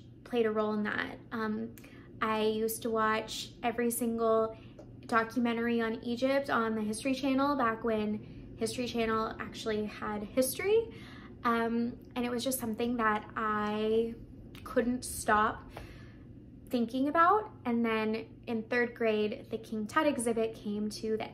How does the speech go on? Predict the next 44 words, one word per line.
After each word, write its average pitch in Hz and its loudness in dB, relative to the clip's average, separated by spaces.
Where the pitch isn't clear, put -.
L 226 -4
A 214 0
County 214 -2
Museum 208 -2
of 214 -8
Art, 247 6
which 220 -2
was 214 0
our 214 -2
local 214 -4
art 226 -2
museum, 208 -2
and 220 -2
I 208 2
fell 208 2
in 214 -4
love. 208 -2
Um, 208 0
I 214 -4
thought 214 -4
it 208 -4
was 208 -4
the 220 -8
coolest 240 -2
thing 240 0
I 220 -2
had 214 -4
ever 220 -4
seen. 220 -2
And 220 0
I 220 0
said, 214 0
"I 226 4
wanna 220 2
be 262 6
an, 285 0
I 240 2
wanna 226 2
be 226 2
an 220 -2
Egyptologist 285 2
or 233 -2
an 220 -2
archaeologist." 208 -2